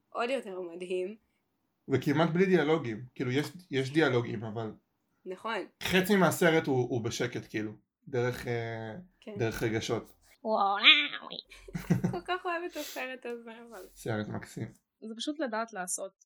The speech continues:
Speaker 3: אומנות נכונה. בדיוק ראיתי, ראה, יש לי את ה-,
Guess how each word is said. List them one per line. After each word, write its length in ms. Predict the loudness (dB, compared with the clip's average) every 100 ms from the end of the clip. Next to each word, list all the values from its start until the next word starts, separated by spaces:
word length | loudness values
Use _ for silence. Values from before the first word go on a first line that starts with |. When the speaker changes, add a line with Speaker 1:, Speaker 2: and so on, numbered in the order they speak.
| _
Speaker 3:
אומנות 400 | -14 -14 -14 -8
נכונה. 380 | -8 -8 -8 -8
בדיוק 340 | -6 -6 -6 -4
ראיתי, 580 | -4 -4 -6 -6 -6 -12 _ _ _ -20 _
ראה, 500 | -4 -2 -2 -2 -6 -4
יש 240 | 0 0
לי 80 | 0 0
את 60 |
ה-, 240 | 0 0